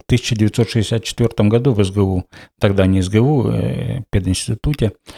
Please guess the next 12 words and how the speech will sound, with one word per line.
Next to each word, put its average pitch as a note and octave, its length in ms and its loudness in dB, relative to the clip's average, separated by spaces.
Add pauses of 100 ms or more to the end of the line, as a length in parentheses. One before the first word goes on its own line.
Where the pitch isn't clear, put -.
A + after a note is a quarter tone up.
(360)
Вот, A2+ 220 2
но, C#3 340 6
э, A#2+ 160 2 (480)
именно C3+ 400 6
практическая C3+ 720 0
психология, G2+ 720 0
то - 80 -2
есть, - 280 -2
э, A2 240 0
когда A2 280 2
речь A2+ 300 0
идёт G#2+ 380 0